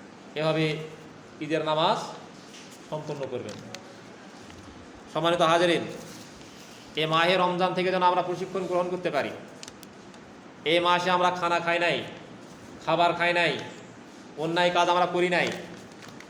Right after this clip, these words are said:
অন্যায় কাজ থেকে বিরত থেকেছি, মিথ্যা কথা থেকে বিরত থেকেছি, ধূমপান থেকে বিরত থেকেছি, মানুষের হক নষ্ট করা থেকে বিরত থেকেছি,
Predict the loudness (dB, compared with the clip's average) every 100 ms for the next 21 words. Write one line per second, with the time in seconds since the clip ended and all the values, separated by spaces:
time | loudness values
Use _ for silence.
0 | -20 -20 -20 -18 -18 -18 -18 -18 -18 -18
1 | -18 -10 -4 2 4 4 4 4 2 2
2 | 2 2 0 -2 -6 -10 -16 -18 -12 -6
3 | -2 2 4 4 4 4 2 2 2 0
4 | -2 -8 -12 -16 -18 -8 -4 2 2 2
5 | 2 2 4 2 2 0 0 -2 -8 -10
6 | -16 -6 -2 2 2 4 2 0 -2 2
7 | 2 2 0 2 2 0 -2 -4